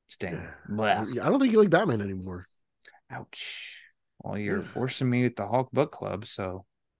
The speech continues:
Speaker 1: catching up there, it's,
Speaker 2: Well, I mean, if you're
Speaker 1: I'm
Speaker 2: not
Speaker 1: losing
Speaker 2: reading
Speaker 1: track of
Speaker 2: Batman,
Speaker 1: what's happening in Batman
Speaker 2: Batman,
Speaker 1: comics.
Speaker 2: reading them X-Men books you've been reading lately.
Speaker 1: Oh, those X-Men books, yeah.
Speaker 2: How's X-Force, Ryan?
Speaker 1: Task Force X.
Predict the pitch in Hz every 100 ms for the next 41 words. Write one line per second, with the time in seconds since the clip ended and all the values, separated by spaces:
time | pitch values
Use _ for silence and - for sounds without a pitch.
0 | _ _ _ - 131 131 151 135 120 151
1 | 180 139 143 139 - - _ _ 131 160
2 | 170 170 156 165 165 160 180 160 165 208
3 | 190 165 165 147 156 139 131 185 190 151
4 | 110 95 101 175 202 180 160 208 - 165
5 | 156 147 147 139 139 139 139 143 139 135
6 | 131 139 151 156 165 175 156 131 113 113
7 | - 139 127 98 - _ _ _ _ _
8 | _ _ _ _ _ _ _ _ _ _
9 | - 113 123 160 233 165 185 202 - 135
10 | 135 127 113 127 127 131 135 147 131 104
11 | _ _ _ _ _ _ _ _ _ _
12 | _ _ _ _ - - - - - -
13 | - - - -